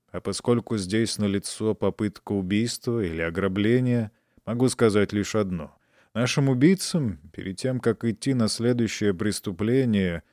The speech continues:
не помешало бы взять несколько начальных уроков анатомии,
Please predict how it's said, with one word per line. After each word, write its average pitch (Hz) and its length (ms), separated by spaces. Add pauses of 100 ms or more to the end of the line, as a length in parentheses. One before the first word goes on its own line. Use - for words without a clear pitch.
(260)
не - 80
помешало 101 540
бы 101 160
взять 98 380
несколько 101 720 (260)
начальных 101 680
уроков 104 420
анатомии, 101 920